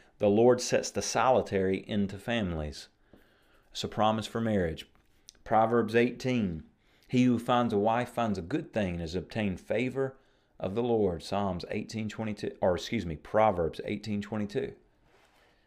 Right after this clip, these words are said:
The Lord wants you to be married if you desire to be married.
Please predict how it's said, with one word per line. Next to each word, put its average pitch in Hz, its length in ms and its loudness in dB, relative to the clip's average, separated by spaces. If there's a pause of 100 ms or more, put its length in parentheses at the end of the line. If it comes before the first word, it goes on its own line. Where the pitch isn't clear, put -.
(100)
The 104 100 -2
Lord 113 340 6
wants 139 260 0
you 202 80 -2
to - 60 -6
be 151 140 -6
married 95 320 0
if - 100 -8
you 95 80 -8
desire 90 340 4
to 82 60 0
be 82 140 -4
married. 80 360 -8